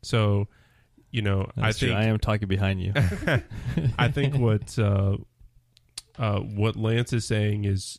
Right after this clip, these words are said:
Speaker 1: is very true, that you can scrimp and save as much as you want, but there, um, you know, one bump in the road can be devastating and put you behind the eight ball for a very long time.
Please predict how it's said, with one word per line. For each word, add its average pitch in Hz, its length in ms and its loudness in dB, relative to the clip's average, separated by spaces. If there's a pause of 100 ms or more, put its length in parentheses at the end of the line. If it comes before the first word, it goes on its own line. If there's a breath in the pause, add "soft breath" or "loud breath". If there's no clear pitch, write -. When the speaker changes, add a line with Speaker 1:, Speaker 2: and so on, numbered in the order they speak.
Speaker 1:
is 104 180 -2
very 107 300 2
true, 104 360 0 (160)
that 104 220 -4 (440 soft breath)
you 110 180 0
can 104 300 -2 (160)
scrimp 113 300 -2
and 113 140 0
save 101 280 2
as 104 140 0
much 104 160 0
as - 60 -6
you 104 200 2
want, 98 340 0 (120)
but 104 320 0 (100)
there, 104 560 0 (480)
um, 98 460 -2 (220)
you 135 100 -4
know, 98 240 -4 (380 soft breath)
one 110 340 0
bump 110 240 0
in 117 60 0
the 107 80 -2
road 101 320 0 (240)
can 104 240 -2
be 101 140 -2
devastating 104 920 0 (380)
and 104 200 -4
put - 180 -2
you 110 60 -2
behind 104 380 -2
the 95 40 0
eight 95 200 -2
ball 123 220 -6 (140)
for - 180 -6
a 104 40 0
very 101 260 2
long 98 220 0
time. 104 240 -6